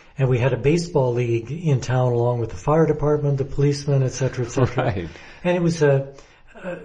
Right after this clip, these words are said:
Speaker 1: a fun league. I think we called it the beer league, and, and you can
Speaker 2: <laughs>
Speaker 1: guess what we were doing.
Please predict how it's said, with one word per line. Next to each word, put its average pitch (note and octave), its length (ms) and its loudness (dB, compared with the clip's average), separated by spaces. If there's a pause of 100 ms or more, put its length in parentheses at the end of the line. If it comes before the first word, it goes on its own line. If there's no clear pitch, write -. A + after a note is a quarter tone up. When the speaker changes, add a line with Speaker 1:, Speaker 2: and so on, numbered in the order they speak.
(100)
Speaker 1:
a F3 40 -2
fun D#3 560 0
league. C#3+ 440 0
I C#3 60 -4
think C3 220 -2
we C3 80 0
called B2+ 300 -2
it B2 100 -8
the B2 60 -6
beer C#3+ 280 4
league, G#2+ 380 -2
and, B2+ 160 -2
and C3 360 0
you C3 40 -2
can C#3 180 0
Speaker 2:
<laughs> A#2+ 80 2
Speaker 1:
guess C3+ 220 0
what C#3 140 -2
we D3 100 2
were F#3 160 0
doing. E3+ 560 -2